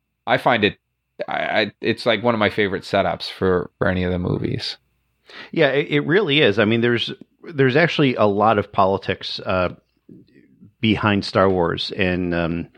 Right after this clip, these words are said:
Speaker 2: and, and everything that goes on. I mean, when we get into it, a-, as the story progresses, it gets, it becomes very personal,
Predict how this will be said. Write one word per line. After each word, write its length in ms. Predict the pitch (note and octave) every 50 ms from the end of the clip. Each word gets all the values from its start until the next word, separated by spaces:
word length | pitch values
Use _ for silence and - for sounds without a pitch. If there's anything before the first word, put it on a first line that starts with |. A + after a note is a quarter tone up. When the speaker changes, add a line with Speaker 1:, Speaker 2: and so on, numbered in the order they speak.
| - - _ _ _ _
Speaker 2:
and, 300 | G#2+ G#2 F#2+ F#2+ G2 G#2
and 140 | - G2 G2
everything 360 | G2 - G#2 F#2 - A2 G2+
that 120 | G2 - -
goes 240 | G2 F#2 F2 E2 G2
on. 200 | F2+ F2+ F#2 F2
I 60 | E2
mean, 180 | E2+ F2 F2
when 160 | F2 G2 G2 G2
we 280 | G2+ G2 F#2+ F#2 - - - - - - - - - - - - _ _ - A#2
get 240 | - - C#3 C3+ B2
into 840 | A#2+ A#2+ B2+ B2+ A#2+ - - - B2 A#2+ A2+ G#2+ G#2 G2+ G2 F#2+ - - _ _ _ - _ _ _ _ _ _ _ _ _ _ _ _ _ _ _ _ _ _ _ _ _ _ _ _ _ -
it, 240 | - - - B2+ A2
a-, 340 | - - C3 C3+ C#3+ -
as 240 | C3 B2+ A#2+ G#2 G#2
the 240 | A#2 - - A2+ A#2
story 300 | - - - D3+ D3 C3
progresses, 640 | - - B2 G#2 G2+ G#2+ G#2+ A2 - - A2 F2 G2
it 120 | G2 -
gets, 300 | - G#2 F2+ - - - -
it 160 | - G#2 F2
becomes 300 | G#2 - - B2 A2 F#2
very 220 | G2 G2+ F2+ E2+
personal, 540 | - - - B2 A2 - - F#2 C#2+ B1+